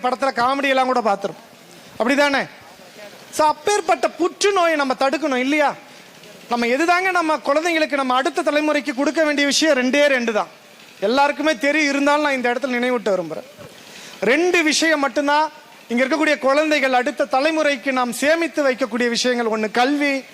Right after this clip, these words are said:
இன்னொன்னு ஆரோக்கியம். இதுதானே? உண்மைதானே? இது ரெண்டு இல்லைன்னா ரொம்ப கஷ்டம்.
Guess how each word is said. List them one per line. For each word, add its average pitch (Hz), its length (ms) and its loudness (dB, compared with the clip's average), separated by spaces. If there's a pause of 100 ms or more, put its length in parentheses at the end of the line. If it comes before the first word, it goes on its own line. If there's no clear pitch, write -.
(340)
இன்னொன்னு 262 300 4
ஆரோக்கியம். 226 540 2 (960)
இதுதானே? 302 440 2 (920)
உண்மைதானே? 294 560 2 (540)
இது 220 120 0
ரெண்டு 370 360 2
இல்லைன்னா 320 260 0
ரொம்ப 262 220 0
கஷ்டம். - 380 -4